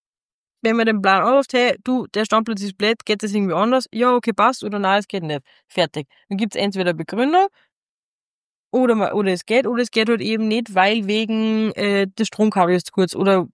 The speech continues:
Buxtehude. Ja? Das ist auch schon besser geworden. Apropos, ähm, was ich mir auch noch wünschen würde, und das, falls das jetzt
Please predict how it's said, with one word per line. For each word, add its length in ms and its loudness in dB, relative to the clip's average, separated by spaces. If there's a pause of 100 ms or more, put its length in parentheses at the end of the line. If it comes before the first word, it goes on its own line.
(100)
Buxtehude. 560 -4 (440)
Ja? 240 2 (720)
Das 140 0
ist 120 0
auch 100 2
schon 120 -10
besser 280 -8
geworden. 220 -8 (300)
Apropos, 600 -2 (1300)
ähm, 800 2 (800)
was 180 -2
ich 160 -2
mir 180 -4
auch 240 2
noch 140 -2
wünschen 400 -6
würde, 260 -4
und 180 -8 (240)
das, 260 2
falls 260 0
das 120 -4
jetzt 200 -4